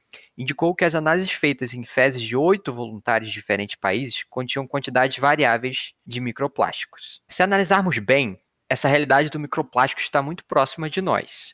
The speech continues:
Você acredita que microplásticos são encontrados em água encanada do mundo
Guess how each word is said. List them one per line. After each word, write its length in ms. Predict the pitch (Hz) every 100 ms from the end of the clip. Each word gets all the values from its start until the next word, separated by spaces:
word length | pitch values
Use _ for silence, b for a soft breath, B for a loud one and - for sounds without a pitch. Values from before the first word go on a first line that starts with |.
| _ -
Você 240 | 180 -
acredita 460 | 233 190 151 170 156
que 140 | 151
microplásticos 840 | 151 160 156 - 131 143 - 123
são 180 | - 160
encontrados 720 | 165 156 127 127 131 120 104
em 100 | 127
água 200 | 127 131
encanada 340 | 127 123 123
do 140 | 113 113
mundo 260 | 123 107